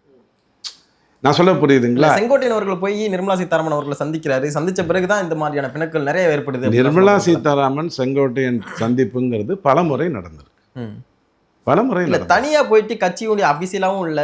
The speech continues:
Speaker 2: எதுவுமே
Speaker 1: ஏங்க,
Speaker 2: இல்லாம
Speaker 1: கூட்டமா
Speaker 2: தனியா போய்
Speaker 1: கூட்டிட்டு,
Speaker 2: சந்திக்கிறது.
Speaker 1: கூட்டமா கூட்டு போறதுக்கு நான் என்ன கால்கோல் நிகழ்ச்சிக்கு அழைக்கிறதுக்கா போயிருக்கேன்?
Speaker 2: ம்.
Speaker 1: பார்த்தேன், சந்திச்சேன், பேசினேன். நிர்மலா சீதாராமன் நம்ம ஸ்டாலின் ஐயா சந்திக்கலையா? அவருடைய ஃப்ளைட்டு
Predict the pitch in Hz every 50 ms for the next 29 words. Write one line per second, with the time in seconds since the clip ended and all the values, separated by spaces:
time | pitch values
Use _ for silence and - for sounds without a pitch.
0 | 160 156 151 - - 127 127 120 - 175 156 151 - 233 220 220 190 208 208 185
1 | - 180 175 170 175 175 - - 196 202 190 208 214 202 143 156 185 165 202 185
2 | 190 185 165 160 170 156 143 156 147 143 147 143 139 123 127 143 131 139 135 127
3 | 123 120 123 131 131 - - 123 135 151 147 156 151 143 139 135 127 127 117 -
4 | 123 110 120 113 117 123 120 127 123 117 117 113 117 107 95 104 110 110 107 98
5 | 87 98 98 92 87 _ _ - 120 110 104 110 - - 107 127 160 185 190 -
6 | 196 196 214 185 180 165 170 165 165 151 165 170 170 160 147 151 147 139 - 131
7 | 139 139 139 - _ _ - 156 170 175 190 208 202 190 147 165 170 143 156 156
8 | 151 147 147 143 139 135 143 147 143 139 135 127 - 135 135 151 160 156 151 143
9 | 135 131 123 - 123 120 123 131 113 120 117 117 127 151 135 _ _ _ _ _
10 | _ _ _ _ _ _ _ - 127 139 143 143 143 139 139 - 131 143 156 170
11 | 170 151 156